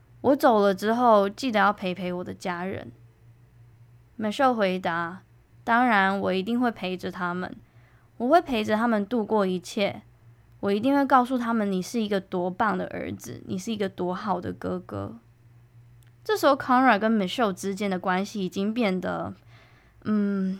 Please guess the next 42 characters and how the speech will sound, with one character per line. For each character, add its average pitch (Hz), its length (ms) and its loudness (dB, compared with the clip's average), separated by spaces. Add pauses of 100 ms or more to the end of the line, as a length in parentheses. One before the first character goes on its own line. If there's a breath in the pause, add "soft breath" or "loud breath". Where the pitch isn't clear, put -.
(180)
我 208 100 -4
不 226 120 0
知 269 40 8
道 285 80 8
怎 254 80 2
么 190 160 2
讲， - 280 -8 (360 soft breath)
载 190 240 4
浮 196 280 -4
载 208 260 0
沉 185 260 -4
吗？ 190 440 -2 (680 soft breath)
就 381 160 -2
是 370 200 2
Conrad 311 600 4
一 311 80 2
直 247 80 -2
没 240 120 2
有 220 120 4
办 214 160 2
法 180 100 -2
下 190 240 2
定 190 240 -4
决 - 240 -10
心， 104 360 -8 (360 soft breath)
而 233 200 4
Michelle 262 380 4
成 240 200 0
为 233 120 4
那 285 120 4
个 240 80 2
压 214 260 4
倒 202 240 2
骆 220 240 4
驼 196 240 -4
的 196 120 0
最 220 240 0
后 226 200 2
一 196 60 4
根 190 240 -2
稻 190 220 0
草， - 300 -12